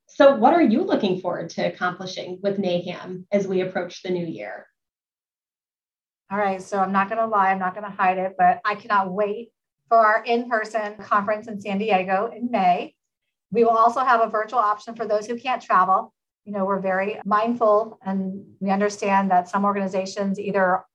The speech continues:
Speaker 2: are not allowing travel or haven't budgeted. You know, it's been tough times because of covid and having to shut down services and be good financial stewards. So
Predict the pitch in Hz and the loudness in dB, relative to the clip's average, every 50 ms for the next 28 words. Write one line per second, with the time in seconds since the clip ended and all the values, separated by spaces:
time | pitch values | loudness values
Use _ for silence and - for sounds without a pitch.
0 | _ - 185 185 190 190 185 185 196 202 208 185 196 202 180 185 190 190 202 196 | _ -4 -2 0 2 2 4 4 4 2 0 0 2 4 4 4 4 2 -2 -2
1 | 202 220 190 196 202 202 202 202 202 196 196 185 185 185 165 190 180 190 185 180 | 0 2 2 2 2 2 0 0 -2 -2 -4 -4 -4 -4 -4 -6 -6 -6 -10 -6
2 | 185 190 196 190 208 196 202 202 196 190 190 190 185 180 180 180 180 _ - 180 | -2 -2 -2 -2 -2 -4 -2 -2 -2 -4 -6 -8 -8 -8 -8 -8 -8 _ -4 -4
3 | 175 - - 196 190 - - 220 208 202 202 196 196 202 196 - _ _ _ _ | -4 0 0 0 0 0 2 4 4 4 4 2 -2 -4 -6 -10 _ _ _ _
4 | _ _ _ - 190 196 - 226 208 202 208 196 196 - - 220 196 190 202 202 | _ _ _ -8 -8 -4 -2 -2 -2 0 -2 -2 -4 -2 -2 0 0 2 2 0
5 | 196 202 196 202 180 180 185 175 190 190 185 190 180 180 - 196 185 185 180 180 | 0 0 -2 -2 -4 -4 -4 -2 -2 -2 -2 -2 -6 -6 -6 -6 -4 -4 -4 -2
6 | - 214 196 196 208 190 190 190 196 226 202 190 196 196 196 - 202 190 196 190 | -2 -2 0 2 0 0 0 0 -2 -2 -2 -2 -2 -4 -4 -2 -2 0 0 0
7 | 190 190 185 - 180 175 180 175 - - _ _ _ _ _ _ _ _ _ _ | -2 -4 -4 -4 -2 -2 -2 -4 -8 -12 _ _ _ _ _ _ _ _ _ _
8 | _ _ - 220 240 240 240 226 233 - 226 214 214 208 202 214 202 196 - - | _ _ -2 -2 2 4 2 2 2 2 0 0 0 -2 -2 -4 -4 -4 -4 -2
9 | 247 226 196 175 175 175 - - 208 185 175 175 180 - | 0 0 2 0 -2 -4 -4 0 2 2 2 2 0 -6